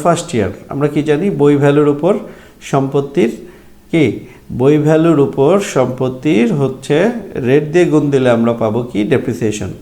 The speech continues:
আমরা কি জানি? বুক ভ্যালু গুণ ডেপ্রিসিয়েশন। এই যে বুক ভ্যালু, rate of depreciation। তাহলে আমাদের বুক ভ্যালু প্রথম বছর ছিল কত?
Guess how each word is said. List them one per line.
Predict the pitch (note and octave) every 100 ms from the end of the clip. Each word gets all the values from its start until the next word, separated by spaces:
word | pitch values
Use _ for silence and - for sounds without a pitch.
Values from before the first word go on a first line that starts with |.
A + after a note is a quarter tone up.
| -
আমরা | - B2+ C#3
কি | C#3+
জানি? | C#3+ D3
বুক | D#3 C#3+
ভ্যালু | B2+ C#3+ D3 G3+ B3 - - - - - - - - A#2
গুণ | A2+ C#3+ D#3 G3 C4+ - -
ডেপ্রিসিয়েশন। | C3 C3 B2+ A2 A2+ A2+
এই | B2+
যে |
বুক | A#2+ C#3+
ভ্যালু, | C#3 D3 D3+ G3+ B3 -
rate | C3 C3
of | B2+
depreciation। | B2 A#2+ A2+ A2 G#2+ A2 -
তাহলে | C#3 C#3+
আমাদের | C#3 C#3 C3
বুক | B2+ C#3
ভ্যালু | C#3+ C#3+ E3 E3+
প্রথম | - A#2+ C#3+
বছর | D3+ D3 D3+ C#3
ছিল | D3+ D3 G#3 - - - - -
কত? | D3